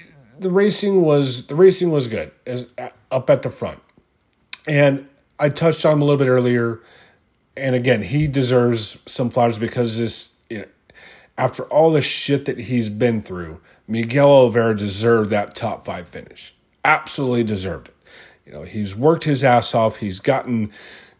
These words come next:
D N F. All of his D N Fs have been no fault of his own. Um, and to see him finish top five and for a while there, had a one, two, three, four Aprilia,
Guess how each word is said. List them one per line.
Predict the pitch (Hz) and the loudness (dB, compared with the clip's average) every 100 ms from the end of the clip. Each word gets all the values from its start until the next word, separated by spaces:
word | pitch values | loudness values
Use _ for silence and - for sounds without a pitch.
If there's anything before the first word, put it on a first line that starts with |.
| 110 | -10
D | 107 151 | -2 2
N | 147 135 | 2 2
F. | 131 120 - - _ _ _ _ _ _ _ _ _ - | 0 0 -6 -20 _ _ _ _ _ _ _ _ _ 0
All | 143 | 4
of | 185 | 4
his | 170 151 | 2 -2
D | 131 | 0
N | 135 | 0
Fs | 131 120 | 0 -2
have | 113 110 113 98 | -4 -4 -4 -6
been | 110 104 110 | -4 -2 2
no | 131 | 2
fault | 123 131 120 113 | 2 0 0 -2
of | |
his | 107 98 | -6 -6
own. | 85 73 _ _ _ - | -8 -12 _ _ _ -14
Um, | 95 92 90 85 87 _ _ - - _ _ _ _ _ _ - | -10 -8 -10 -12 -16 _ _ -20 -20 _ _ _ _ _ _ -14
and | 117 107 104 _ - | -10 -10 -12 _ -10
to | 123 | -8
see | 107 156 151 | -2 0 0
him | 139 139 131 | 2 0 0
finish | - 131 127 | -2 -2 -2
top | - 127 - - | -2 -4 -4 -4
five | 113 110 | -2 -2
and | 107 107 107 - _ | -2 -2 -2 -6 _
for | - 120 | -6 -4
a | 107 | -4
while | 101 123 131 131 | 0 2 4 4
there, | 135 135 127 123 - - - _ _ _ _ _ _ _ _ - | 2 0 0 -4 -10 -20 -20 _ _ _ _ _ _ _ _ -8
had | - 123 | -4 -4
a | |
one, | 107 123 131 | -2 0 -2
two, | - 127 | -2 -6
three, | - 135 | -2 -4
four | 123 - 135 131 | -4 -2 2 2
Aprilia, | 127 147 139 131 127 123 - | 0 0 0 2 0 -2 -10